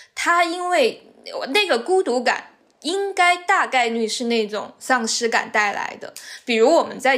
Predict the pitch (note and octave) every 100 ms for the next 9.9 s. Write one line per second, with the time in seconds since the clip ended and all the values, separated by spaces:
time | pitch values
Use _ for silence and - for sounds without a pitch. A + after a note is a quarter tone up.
0 | B3 - A#3 - - A3 A3 B3 A#3+ G#3+
1 | - _ _ _ - D#4+ E4+ D4 D#4 E4
2 | E4 A#3+ - G#3 G3+ A#3 G3+ - B3+ C4
3 | A3 A3 D#4 C#4 B3+ G3+ - A#3 B3+ B3
4 | A#3+ G3 G3+ A3 G3 F#3+ A3+ A#3 G3 G#3+
5 | A#3 B3+ A3 G3 F#3 G3+ - D#4 G#3 -
6 | _ - - - C#4+ C4 A#3+ A#3 B3 G3+
7 | C4 C4 C4 F#3+ F#3+ A3+ A3 A#3+ A3+ G3
8 | - - G#3+ G3+ G#3 B3+ A#3 A#3 G3 -
9 | G#3+ A3 A3+ A3 A3+ A3+ A3+ G#3